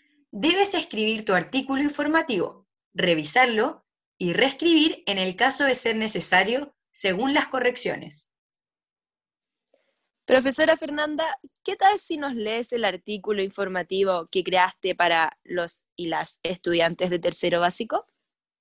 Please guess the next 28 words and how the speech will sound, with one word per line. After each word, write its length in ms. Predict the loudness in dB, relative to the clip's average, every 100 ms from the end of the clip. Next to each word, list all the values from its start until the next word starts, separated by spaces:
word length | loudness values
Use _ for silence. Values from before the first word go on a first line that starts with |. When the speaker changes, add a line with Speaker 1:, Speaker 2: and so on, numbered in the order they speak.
| _ _ -4
Speaker 1:
¡Qué 140 | 0
buena 220 | 2 2
idea! 560 | 2 4 4 4 0 _ _ _ _ -2
Aquí 260 | 4 4
voy. 200 | 6 2 0 _ _ _ _ _ _ _ _ _ _ _ _ 2
Los 180 | 2
dinosaurios 840 | 4 2 4 4 2 2 0 -2 -8
son 320 | -6 -2 0
reptiles 600 | 2 0 0 0 0 0 -6
que 120 | -8
están 360 | -6 -2 -2
extintos, 800 | -2 -6 0 0 0 -6 -12 -16 _ _ _
es 180 | -4 0
decir, 560 | 2 4 2 0 -4 _
no 140 | -6
existen 580 | -4 -2 -2 -2 0 -2
en 120 | 0
la 60 | -2
actualidad. 600 | -2 -4 -2 -4 -6 -8 _ _ _ _ _ -10
Estos 320 | -8 0 2
animales 680 | 2 2 2 2 0 -2 -2
aparecieron 840 | -2 2 2 2 0 0 0 -2 -4
hace 520 | -6 -2 -2 -2 -4 -8
doscientos 880 | -4 -2 -2 0 0 0 -4 -6 -4
treinta 460 | -4 -2 2 2
millones 400 | 2 -2 -4 -4
de 120 | -2 -2
años 320 | -4 -10